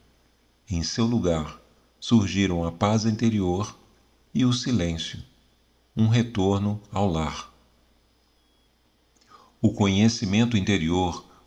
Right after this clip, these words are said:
tornou-se uma imensa alegria e um forte impulso para ajudar as pessoas que ainda estão em seu caminho de busca.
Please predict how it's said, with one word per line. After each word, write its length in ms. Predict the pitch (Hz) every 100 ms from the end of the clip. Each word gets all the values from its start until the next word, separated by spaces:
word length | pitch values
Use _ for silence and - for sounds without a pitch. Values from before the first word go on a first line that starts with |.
| -
tornou-se 580 | 110 98 110 120 117 107
uma 160 | 110
imensa 440 | 107 95 123 127 131
alegria 600 | 127 90 95 98 85 78 - - -
e 120 | 113
um 100 | 117
forte 460 | 110 - 110 117 117
impulso 520 | 98 110 113 113 101
para 220 | 98 92
ajudar 340 | 95 92 87 95
as 140 | 90
pessoas 640 | - 90 - 104 110 101
que 120 | - 98
ainda 200 | 107 113
estão 400 | 110 - 113 117
em 80 |
seu 180 | 101 113
caminho 400 | - 92 87 101
de 140 | 104 95
busca. 420 | 85 87 -